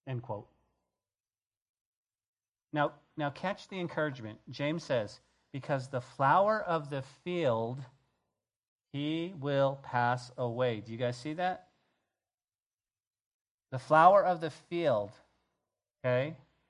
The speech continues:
"This will fade away like the fow-, flower of the field." You go, "What does that mean?" Well, here's some encouragement,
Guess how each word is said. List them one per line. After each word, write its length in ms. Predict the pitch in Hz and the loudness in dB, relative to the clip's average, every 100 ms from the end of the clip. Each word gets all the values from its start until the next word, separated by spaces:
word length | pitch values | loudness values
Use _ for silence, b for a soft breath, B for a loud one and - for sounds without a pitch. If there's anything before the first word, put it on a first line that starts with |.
| _ _ _ _ _ - | _ _ _ _ _ -10
"This 280 | 127 175 190 | -4 -4 -2
will 100 | 190 | -4
fade 240 | - 165 | -2 -2
away 320 | 165 143 139 | 0 0 0
like 260 | 139 131 135 | 0 -2 -2
the 120 | 135 | -6
fow-, 440 | - 127 127 135 135 | -2 2 4 2 0
flower 420 | 139 131 135 131 | 0 2 4 0
of 500 | 131 127 123 123 123 | 0 0 2 0 -6
the 80 | 123 | -12
field." 460 | - 139 127 110 | -10 -4 -2 -2
You 80 | 135 | -4
go, 100 | 143 | -4
"What 100 | 131 | -2
does 140 | 135 123 | -2 -2
that 200 | 123 120 | -4 -4
mean?" 160 | 123 | -6
Well, 100 | 117 | -6
here's 180 | 127 185 | -6 -6
some 140 | - 147 | -8 -8
encouragement, 500 | 120 143 131 117 | -6 -6 -6 -10